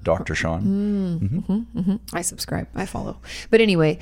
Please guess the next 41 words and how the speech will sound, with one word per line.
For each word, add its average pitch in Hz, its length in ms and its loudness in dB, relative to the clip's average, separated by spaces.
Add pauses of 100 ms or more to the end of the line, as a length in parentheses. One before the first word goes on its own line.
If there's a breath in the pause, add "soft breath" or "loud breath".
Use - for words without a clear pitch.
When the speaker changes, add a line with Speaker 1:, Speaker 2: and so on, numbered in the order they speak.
(140 loud breath)
Speaker 2:
so 214 160 4
I've 185 60 2
been 180 120 4
doing 165 220 6
that, 160 320 4
and 202 120 6
that, 214 200 0
that 247 180 4
is 202 140 4
helpful 175 420 4
for 190 180 2
me. 196 300 2
I 190 140 4
do 190 180 2
it, 180 160 2
I 196 40 2
try 226 180 4
to - 20 2
do 175 100 2
it - 60 0
three 160 160 0
times 185 300 0
a 202 60 2
week, 214 200 -2
but - 240 -6
it - 40 -14
doesn't - 240 -4
always - 260 -6
work - 180 -4
out. 175 220 -2 (160)
Speaker 1:
Yeah. - 160 -6 (240 loud breath)
Speaker 2:
But 170 320 6 (480)
I 214 80 8
also 285 260 6
just, - 400 0 (400)
I 180 160 6
need 170 180 6
alone 127 320 2
time 175 280 -2
too, 220 300 -2 (600 soft breath)
and 78 440 2